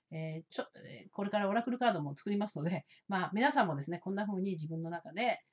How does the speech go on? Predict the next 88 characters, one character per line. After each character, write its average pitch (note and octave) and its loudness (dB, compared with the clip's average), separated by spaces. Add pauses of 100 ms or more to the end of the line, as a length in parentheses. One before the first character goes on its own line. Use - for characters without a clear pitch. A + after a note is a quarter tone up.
(120)
え D#3 -8
ー、 D3 -4
ど D#3 -4
う D3+ -4
い G#3 -2
う、 A#3+ -4 (160)
え D#3+ -6
ー、 - -6
配 D3+ -4
置 D3 -10
に E3 -4
な D3+ -4
っ C#3+ -10
て - -14
い - -10
る D#3+ -8
か - 2
を - -10
見 D#3+ -4
て C#3+ -6
み D#3 -4
る E3 -8
と C#3+ -8
い D3 -4
い C#3+ -8
と - -12
思 C#3+ -10
い C#3+ -16
ま - -18
す。 - -20 (320)
そ A#3+ -6
し - -6
て、 D4 -2 (380)
え G3 -4
ー、 F#3 -8
こ A3+ -4
の C4+ 2
間 C4+ 0
の B3+ -2 (320)
オ A3 -2
ラ B3+ -2
ク C#4+ -8
ル C#4+ -6
カ C#4+ -2
ー C#4 0
ド C#4 0
リ D4 0
ー - 0
デ B3+ 0
ィ F#3+ -2
ン - -2
グ D#3 -2
で D3+ -2
言 D3 -4
っ - -20
た G#3+ 0
の E3+ -2
か B2+ -8
な？ G3+ -2 (240)
あ F3+ -4
の、 F3 -4
こ B3+ 0
の C4+ 6
ね、 D4 4
蟹 A#3 2
座 C#4 4
の C#4 4
ゼ A3 2
ロ C4 4
度 A#3 2
と D#3 -4
い D#3 -2
う D3+ -2
の C#3+ -4
は C#3 -6
ね、 G#3+ 0 (400)
あ D#3+ -4
の、 D3+ -4
今 C4+ 0
回 F3+ 2
満 G#3+ 4
月 D#3+ -4
で C#3+ -4
す C#3+ -12
け D#3 -8
れ C#3 -6
ど D#3 -4
も、 D4+ 6